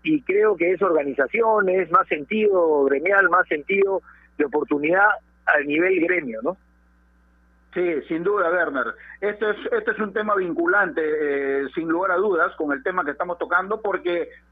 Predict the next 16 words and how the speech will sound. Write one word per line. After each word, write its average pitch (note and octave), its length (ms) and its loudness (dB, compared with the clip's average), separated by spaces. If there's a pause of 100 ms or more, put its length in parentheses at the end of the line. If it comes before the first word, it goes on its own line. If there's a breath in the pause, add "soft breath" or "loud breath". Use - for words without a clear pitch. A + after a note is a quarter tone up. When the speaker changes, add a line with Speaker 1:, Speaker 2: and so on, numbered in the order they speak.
(180)
Speaker 2:
para G3+ 240 0
que A3 100 -4
un B3+ 220 -2
futbolista A3 840 -2
salga G3+ 440 2
al E3 100 0
exterior E3 520 -2
y C#3 100 -2
pueda G3 260 0
demostrar D#3+ 760 -4
todo G#3+ 200 -2
lo F#3 100 -2
que E3+ 80 -2
ha E3+ 60 2
demostrado E3 500 -2
aquí, D#3 400 -4